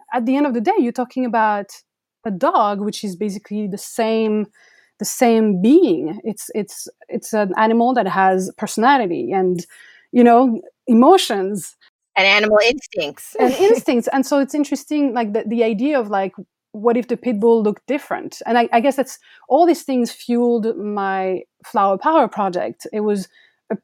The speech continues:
Speaker 1: personal project that was driven by my desire to overcome my own fear, to understand these dogs,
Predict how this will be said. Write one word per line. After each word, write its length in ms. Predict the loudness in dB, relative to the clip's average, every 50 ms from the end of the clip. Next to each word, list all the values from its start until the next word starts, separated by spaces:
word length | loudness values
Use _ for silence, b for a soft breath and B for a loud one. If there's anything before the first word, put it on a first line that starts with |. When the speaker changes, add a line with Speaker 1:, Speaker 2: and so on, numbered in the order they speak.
| _
Speaker 1:
personal 580 | 2 2 2 2 2 0 0 2 2 2 0 0
project 540 | -2 -2 -2 -2 0 -2 -4 -6 -6 -6 -6
that 100 | -4 -4
was 140 | -4 -6
driven 520 | -6 -6 0 2 2 2 2 0 -2 -2 0
by 340 | 0 0 0 0 0 0 0
my 180 | 0 0 0
desire 440 | 0 -2 -2 -2 -2 -2 -2 -2 -4
to 140 | -6 -8 -8 -6
overcome 400 | -4 -4 -4 -4 -4 -2 0 0
my 140 | 2 2 4
own 160 | 4 2 2
fear, 520 | 2 -2 -2 0 2 2 2 2 0 -2 b b b b b
to 140 | -2 2 2
understand 640 | 4 4 2 0 -4 -6 -4 -2 0 2 2 2
these 140 | 2 0 -2
dogs, 460 | -2 -2 -2 -2 -2 -4 -4 -6 -8